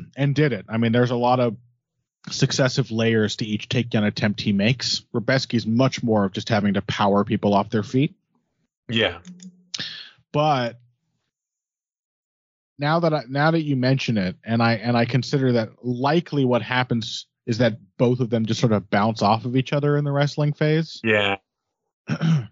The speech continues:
Speaker 1: Rebeski's a little more creative
Speaker 2: Mm-hmm.
Speaker 1: as a striker. I mean, it's
Speaker 2: And
Speaker 1: a
Speaker 2: he's
Speaker 1: low
Speaker 2: more
Speaker 1: bar.
Speaker 2: bulli-, he's more bullish
Speaker 1: Yeah, yeah.
Speaker 2: about, like, it doesn't have to be working for him to do it well.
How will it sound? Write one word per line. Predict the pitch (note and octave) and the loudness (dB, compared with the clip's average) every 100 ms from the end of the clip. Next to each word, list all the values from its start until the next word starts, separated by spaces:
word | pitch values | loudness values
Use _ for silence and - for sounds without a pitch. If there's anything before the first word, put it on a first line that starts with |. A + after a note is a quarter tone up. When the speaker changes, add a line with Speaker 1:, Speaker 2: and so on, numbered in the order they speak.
| - | -10
Speaker 1:
Rebeski's | A#2+ C#3+ C#3+ - F3+ D3+ | -2 0 0 0 0 2
a | |
little | B2+ A#2 A#2 A#2+ B2+ | 0 0 2 2 2
more | A#2+ A2+ A2 G#2 G2+ F#2+ _ _ _ _ _ _ _ _ _ _ _ _ _ _ _ _ _ _ _ _ _ _ _ _ | 0 2 2 2 0 -4 _ _ _ _ _ _ _ _ _ _ _ _ _ _ _ _ _ _ _ _ _ _ _ _
creative | D3 - A#2+ G#2+ G2+ B2 D#3+ F#3+ G#3+ - - _ _ _ _ - | -8 -2 0 0 -2 -2 0 0 -4 -10 -20 _ _ _ _ -4
Speaker 2:
Mm-hmm. | A2 G#2 A2+ A2+ G#2+ - - _ | -2 0 2 0 -2 -10 -20 _
Speaker 1:
as | C3 C3 | 0 0
a | C#3+ | 0
striker. | - D#3+ E3+ F#3+ F#3+ F#3 - _ _ _ _ _ _ _ | 0 0 0 0 0 -2 -6 _ _ _ _ _ _ _
I | A#2+ | -4
mean, | B2 | -2
it's | B2+ | 0
Speaker 2:
And | |
Speaker 1:
a | C3+ | 0
Speaker 2:
he's | E3+ | 2
Speaker 1:
low | D#3+ | 2
Speaker 2:
more | - | 2
Speaker 1:
bar. | - G#2 C#3+ | 2 0 0
Speaker 2:
bulli-, | D3 D#3+ - | -2 -4 -2
he's | F#3+ - - | -4 -4 -2
more | G#3+ F3+ | 2 2
bullish | A2 - C3+ C#3 D#3+ D#3 - - - _ - | -2 0 2 4 2 0 -4 -8 -10 _ 0
Speaker 1:
Yeah, | C3 A2+ | 2 2
yeah. | A2 G#2+ F2+ - | 2 0 -2 -2
Speaker 2:
about, | C#3+ - C3+ C3+ - | -2 0 0 0 -2
like, | C3 B2 A#2 | 0 0 -2
it | D#3+ | -4
doesn't | F3+ F3+ G3+ | -2 -2 -2
have | D#3 D#3 - | -2 0 -2
to | C#3+ | -2
be | C3+ | -2
working | G#2+ A2+ B2 C3+ D#3 E3+ | 0 0 0 0 -2 -2
for | - B2 | -2 0
him | B2 B2 A#2 | 0 0 -2
to | |
do | G#2+ B2 A2+ | -4 0 2
it | A#2 | 0
well. | G2+ G2+ G#2+ A#2+ E3+ | 0 2 2 2 -2